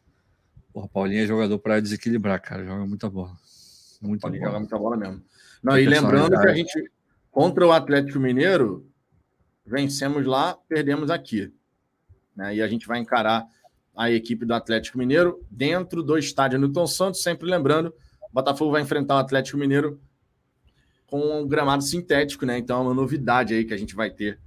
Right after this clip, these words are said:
Speaker 2: no estádio Newton Santos, tá? Então, próximo adversário, Corinthians. O Corinthians, que no Campeonato Paulista, trazendo aqui os resultados, deixa eu jogar aqui na tela pra todo mundo poder ver. Corinthians tá com um treinador novo, né?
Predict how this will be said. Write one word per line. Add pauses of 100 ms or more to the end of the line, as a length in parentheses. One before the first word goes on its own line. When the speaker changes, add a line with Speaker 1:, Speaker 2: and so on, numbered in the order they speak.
(500)
Speaker 2:
no
estádio
Newton
Santos, (260)
tá? (440)
Então, (240)
próximo
adversário,
Corinthians. (440)
O
Corinthians,
que
no
Campeonato
Paulista, (120)
trazendo
aqui
os
resultados,
deixa
eu
jogar
aqui
na
tela
pra
todo
mundo
poder
ver. (300)
Corinthians
tá
com
um
treinador
novo,
né?